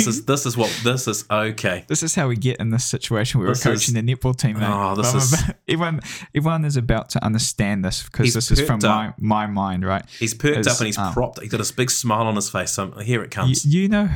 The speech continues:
Speaker 1: my sort of, like, I love a challenge.
Speaker 2: Oh,
Speaker 1: And
Speaker 2: unbelievable.
Speaker 1: I, I,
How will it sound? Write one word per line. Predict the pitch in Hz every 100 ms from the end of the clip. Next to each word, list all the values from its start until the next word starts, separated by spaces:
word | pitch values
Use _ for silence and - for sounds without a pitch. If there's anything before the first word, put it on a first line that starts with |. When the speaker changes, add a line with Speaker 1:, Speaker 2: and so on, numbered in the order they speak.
| - - _
Speaker 1:
my | - 127 127 123 117
sort | - 120 101 98
of, | - _ - -
like, | 107 92 _ _ _ _ _
I | 120 135 139 117
love | 95 107 107 131
a | 143
challenge. | - 92 92 113 131
Speaker 2:
Oh, | 123 113 - - 120
Speaker 1:
And | 120 107
Speaker 2:
unbelievable. | 117 110 110 101 87 -
Speaker 1:
I, | 104 - - _ - - _ _
I, | 110 104